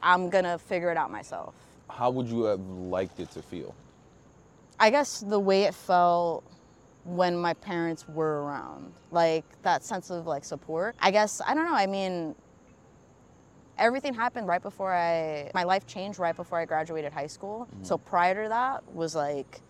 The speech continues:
Speaker 1: super supportive. My mom didn't listen to rock music, but she's in some random basement on one fifty-seven
Speaker 2: Mm.
Speaker 1: watching us play, like, "Oh, that's my kid." She wasn't into it, but there was, like, or my sister would come to a Knitting Factory show with my cousin, feeling that sense of support. "Well,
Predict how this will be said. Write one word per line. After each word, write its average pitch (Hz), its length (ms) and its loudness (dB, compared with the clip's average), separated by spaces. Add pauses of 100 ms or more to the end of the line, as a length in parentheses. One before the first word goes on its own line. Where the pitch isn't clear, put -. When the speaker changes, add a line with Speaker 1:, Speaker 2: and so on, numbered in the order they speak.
Speaker 1:
super 196 260 -10
supportive. 151 640 -10
My 254 100 -4
mom 302 200 0
didn't 220 200 -2
listen 180 220 -6
to 165 60 -4
rock 147 300 -2
music, 202 300 -10
but 226 100 -8
she's 233 200 -12
in 233 120 -4
some 214 340 -4
random 214 420 -2
basement 196 480 -4
on 170 100 -2
one 180 120 -4
fifty-seven 180 720 -4
Speaker 2:
Mm. - 220 -12
Speaker 1:
watching 180 380 2
us 175 120 -6
play, 180 340 -4
like, 160 180 -4
"Oh, 247 80 -4
that's 247 180 -8
my 254 100 -8
kid." 254 460 -6
She - 80 -4
wasn't 330 260 0
into 254 280 -2
it, 190 320 0 (100)
but 175 580 2 (300)
there 208 120 2
was, 220 120 0
like, 190 180 0 (380)
or 185 160 2
my 185 80 -2
sister 190 320 -10
would 180 140 -6
come 180 180 -8
to 185 120 -8
a 185 60 2
Knitting 202 220 -2
Factory 165 500 -6
show 151 500 -4
with 160 200 -4
my 190 140 -2
cousin, 180 580 0
feeling 196 280 -4
that 185 120 -4
sense 180 220 -12
of 180 100 -10
support. 185 420 -8
"Well, 202 320 -2